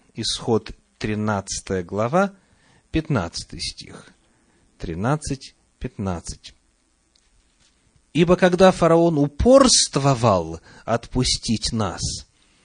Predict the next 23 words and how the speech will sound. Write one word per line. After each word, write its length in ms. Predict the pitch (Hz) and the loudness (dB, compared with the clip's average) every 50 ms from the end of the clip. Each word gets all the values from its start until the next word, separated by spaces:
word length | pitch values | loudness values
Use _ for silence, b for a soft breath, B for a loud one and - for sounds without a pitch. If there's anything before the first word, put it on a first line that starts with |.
| b b b b b | b b b b b
Господь 720 | 107 104 127 131 135 - - - - 160 160 156 - - | -6 -4 -2 -2 -2 -4 -6 -4 -2 0 0 0 -2 -6
умертвил 600 | - 143 143 139 139 131 131 - 127 127 123 113 107 | -4 -2 0 0 0 0 -2 -4 -2 0 0 0 -2
всех 420 | - - - 98 85 - - - | -4 -6 -6 -6 -8 -8 -12 -6
первенцев 760 | - 143 175 196 185 175 165 160 151 - - 143 - - - - _ _ _ | -2 0 0 0 0 -4 -6 -6 -8 -8 -10 -12 -12 -14 -20 -20 _ _ _
в 40 | 117 | -10
земле 360 | 113 117 123 127 123 127 127 | -6 -4 -4 -2 -2 -2 -2
египетской, 680 | 123 117 113 113 - 117 - - - - 107 104 - b b b b b b b b b b b | -2 -2 -4 -6 -8 -8 -10 -10 -6 -6 -6 -6 -6 b b b b b b b b b b b
от 200 | - 104 - _ | -6 -6 -6 _
первенца 580 | - 135 131 127 117 117 113 107 - - 113 | -2 -2 -2 0 -2 -4 -6 -6 -6 -6 -6
человеческого 880 | 107 - - 110 95 95 107 139 170 180 - - - - - 127 123 123 | -6 -6 -6 -6 -4 -2 -2 -2 -2 -2 -2 -4 -4 -4 -4 -4 -4 -4
до 220 | 117 113 127 131 | -4 -4 -4 -4
первенца 1200 | 127 - - 135 131 127 127 127 - 139 - _ _ _ - 120 113 120 117 120 - - - 113 | -4 -2 -4 -2 -2 -2 -4 -6 -10 -14 -20 _ _ _ -12 -8 -6 -6 -6 -6 -6 -6 -6 -6
из 220 | - - 127 117 | -6 -6 -8 -8
скота, 640 | - - - - - 120 120 - - 107 107 107 101 b b b b b b b b b b b b b b | -8 -10 -10 -6 -6 -6 -6 -4 -4 -2 -2 -2 -4 b b b b b b b b b b b b b b
посему 540 | - 120 113 - - 127 120 120 123 127 127 | -4 -4 -4 -4 -4 -4 -4 -2 -4 -4 -6
и 480 | - 135 131 127 123 123 123 - b b b b b | -6 -6 -4 -2 -2 -2 -4 -6 b b b b b
приношу 460 | - - 147 143 135 131 - - 107 | -6 -4 -2 -2 -2 -4 -4 -6 -4
я 160 | 92 87 82 82 | -4 -4 -4 -4
жертву 500 | - - 123 135 135 - - - 101 95 | -2 -2 -2 -2 -4 -6 -10 -12 -10 -10
Господу». 680 | 82 80 80 80 - - - - - - 82 - - b b b b b b b | -10 -12 -12 -12 -12 -14 -16 -14 -14 -16 -16 -16 -20 b b b b b b b
Уже 320 | - 92 87 92 87 87 b b b b b | -14 -10 -6 -6 -6 -8 b b b b b
смотря 580 | - - - 98 92 90 - - 95 92 90 | -16 -14 -10 -10 -10 -8 -6 -4 -4 -4 -4
назад, 600 | 85 82 82 85 82 - - 147 202 247 247 - | -6 -8 -10 -10 -10 -6 -2 -2 -2 -2 -4 -8